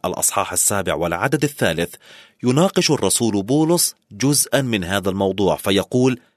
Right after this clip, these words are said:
"ليوفي الرجل المرأة حقها الواجب"، وهو يتحدث هنا عن العلاقة الجنسية،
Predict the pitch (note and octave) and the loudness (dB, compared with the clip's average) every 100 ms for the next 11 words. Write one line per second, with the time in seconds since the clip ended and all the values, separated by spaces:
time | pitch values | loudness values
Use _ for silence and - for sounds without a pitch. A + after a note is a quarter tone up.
0 | _ F#2 F2 A2+ B2+ A#2 F#2 G2+ A#2 A2+ | _ -6 0 0 2 0 2 0 2 0
1 | F2+ F#2 F#2 G#2 - G2 - - D3 - | 0 0 0 -2 -2 -4 -2 -4 -4 -6
2 | F#2+ F#2+ F2 F#2 A2 F#2+ E2 - - _ | -6 -6 -4 -2 -2 -2 -4 -6 -12 _
3 | _ _ _ - - - F2 F2 F#2+ G2+ | _ _ _ -20 -20 -2 0 2 2 2
4 | A2+ C#3 C3+ C#3 C3 D3+ C3 G2+ G#2+ A2+ | 0 0 0 0 0 2 2 0 0 0
5 | E2+ F#2 G2 - F2+ F2 - F2 A1+ - | 0 0 0 -2 -6 -2 -4 -4 -8 -10